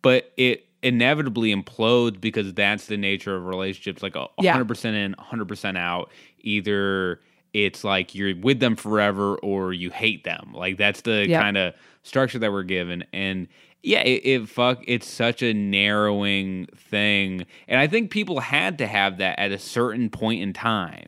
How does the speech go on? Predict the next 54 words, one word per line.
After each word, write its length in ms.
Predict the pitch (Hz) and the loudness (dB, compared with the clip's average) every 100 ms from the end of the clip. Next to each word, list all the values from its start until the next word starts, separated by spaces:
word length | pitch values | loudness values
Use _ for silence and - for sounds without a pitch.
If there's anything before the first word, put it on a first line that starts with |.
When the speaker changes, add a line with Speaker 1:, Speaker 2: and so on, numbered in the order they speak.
| - | -4
Speaker 2:
To 100 | 202 | -2
survive, 640 | - 180 165 156 185 220 | 0 2 4 4 4 2
you 80 | 247 | 2
mean? 100 | 254 | 6
Speaker 1:
To 100 | 220 | 6
survive, 380 | 208 190 202 170 | 6 4 4 4
not 180 | 190 208 | 0 0
just 160 | 220 | -2
to 180 | 170 147 | -2 -4
survive, 640 | 131 151 131 135 135 123 104 | -2 0 4 4 4 2 0
like, 320 | 113 104 - | 0 0 -2
physically, 640 | - 127 131 127 123 113 | -2 0 2 0 0 0
but 220 | 98 101 - | 0 -4 0
also 440 | 117 117 - 117 | 0 2 0 -2
to 120 | 110 | -2
survive 480 | 98 104 98 92 87 | -4 -4 0 0 -2
mentally. 760 | 92 95 101 101 92 87 87 - _ _ - | -4 -2 -2 -4 -4 -4 -4 -8 _ _ -4
Because 260 | 127 131 | 0 0
if 100 | 131 | -2
you're 120 | 135 | -6
in 160 | 131 156 | -4 -4
a 40 | |
smaller 680 | 135 - - 110 107 110 107 | -4 -8 -8 -4 -2 -2 -2
group 260 | 98 104 95 | -2 -4 -4
of 160 | 85 | -14
people 560 | - 98 92 110 120 120 _ _ - | -6 -6 -2 -2 -2 -4 _ _ -6
with 240 | 110 92 | -4 -4
so 300 | - 113 107 | -6 -2 0
many 220 | 107 104 | 0 -2
less 260 | 95 95 - | -2 -4 -4
options 440 | 87 87 - 117 120 | -4 -4 -4 -6 -4
and 160 | 127 | -6
stuff, 400 | 131 151 156 151 - - _ - | -2 0 0 -2 -10 -20 _ 0
then 240 | 127 123 | 2 4
if 280 | 113 113 98 | 4 2 0
you 240 | 107 127 | 0 2
break 340 | 139 127 110 104 | 2 4 4 2
up 200 | 104 127 | 0 -2
with 100 | 120 | -4
someone, 360 | 151 156 151 | -2 0 0
that 200 | 110 123 | 2 0
could 220 | - 120 95 | 0 -2 -2
be 260 | 90 80 110 | -6 -4 -2
it 200 | 107 - | -2 -4
for 140 | 85 | -14
you. 240 | 80 50 - | -14 -16 -12
Like, 240 | 95 101 143 | -6 -2 0
you 80 | |
could 140 | 139 107 | -2 -2
be 120 | 104 | 0
done 260 | 107 98 90 | 0 0 -4
forever 600 | 82 90 101 - 85 85 | -6 0 0 0 -4 -6
'cause 180 | 107 98 | -6 -4
there's, 200 | 98 | -4